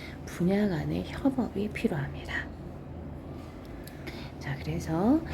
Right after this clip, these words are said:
과거와는 달리 에너지 기후 시대 생존에 맞추어서 가야 할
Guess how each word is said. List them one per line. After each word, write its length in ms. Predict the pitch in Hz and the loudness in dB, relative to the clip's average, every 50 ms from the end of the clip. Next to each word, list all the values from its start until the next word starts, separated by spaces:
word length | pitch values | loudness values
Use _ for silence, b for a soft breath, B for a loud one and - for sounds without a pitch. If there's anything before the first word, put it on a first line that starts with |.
| B B B - | B B B -6
과거와는 720 | - - 147 160 156 190 196 196 190 180 180 180 180 175 | -2 2 2 4 4 6 6 6 6 6 6 4 4 2
달리 600 | - 135 143 139 139 160 185 214 254 311 349 - - | 2 2 4 4 4 6 8 10 10 10 8 6 2
에너지 500 | - 170 147 151 180 196 208 - 285 285 | 0 0 2 2 2 2 4 6 6 8
기후 280 | 277 254 254 254 254 247 | 10 10 12 12 12 10
시대 340 | 254 - 247 233 226 226 220 | 10 6 6 6 6 6 6
생존에 800 | - 254 240 254 247 - 233 220 208 208 214 220 233 240 254 B B B B B - | 4 6 6 6 6 8 6 6 8 8 8 8 8 8 6 B B B B B -2
맞추어서 640 | 160 147 147 143 143 - - 170 165 - - 165 165 | 0 0 0 0 -2 0 0 0 0 0 0 -2 -2
가야 320 | 143 143 139 139 139 139 135 | -2 -2 2 2 4 4 4
할 420 | 131 123 147 170 196 220 247 262 | 2 2 2 4 6 8 8 6